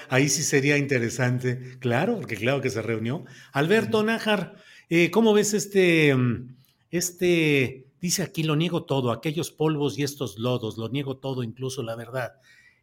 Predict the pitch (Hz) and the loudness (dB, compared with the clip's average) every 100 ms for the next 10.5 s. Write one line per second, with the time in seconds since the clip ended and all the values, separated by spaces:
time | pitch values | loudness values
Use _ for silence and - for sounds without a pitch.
0 | - 135 139 139 143 143 143 139 143 190 | -6 -2 2 2 2 0 -2 -4 -2 -2
1 | 214 208 190 202 202 - 190 190 196 180 | -2 -2 -2 0 0 -2 -2 0 0 -2
2 | - 190 202 190 165 143 131 180 180 143 | 0 2 2 2 0 0 0 0 -2 0
3 | 170 185 208 226 - _ _ _ _ - | 2 4 4 2 -4 _ _ _ _ -10
4 | 131 135 135 135 - 175 175 175 - - | -8 -4 -4 -2 -4 -4 -4 -4 -8 -6
5 | 185 190 170 180 196 - - _ _ _ | 0 2 2 -2 -4 -8 -14 _ _ _
6 | - 160 165 147 147 156 156 123 - 120 | -6 -4 -4 -6 -4 -4 -4 -6 -8 -2
7 | 208 226 139 - 156 156 143 113 123 113 | 2 2 0 -6 -6 -4 -6 -6 -8 -8
8 | 117 143 139 - - 131 156 175 143 - | -4 -4 -4 -8 -12 -8 -4 -4 -4 -10
9 | - _ _ - 120 143 139 120 113 113 | -14 _ _ -8 -4 -2 -2 -2 -2 -4
10 | 107 101 98 - - | -4 -6 -8 -12 -20